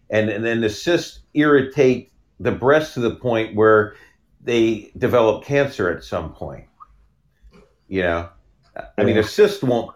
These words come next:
Speaker 1: actually turn into cancer, but it could irritate the areas of the breast enough where it could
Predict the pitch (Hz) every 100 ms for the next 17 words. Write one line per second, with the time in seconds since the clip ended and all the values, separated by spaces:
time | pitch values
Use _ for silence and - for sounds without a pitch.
0 | 120 117 - 120 107 127 113 104 101 110
1 | 107 123 104 117 113 156 147 147 143 131
2 | - 131 131 - _ _ _ _ _ 113
3 | 107 131 131 127 120 113 113 107 101 90
4 | 117 143 - 107 98 95 98 98 98 98
5 | 95 101 82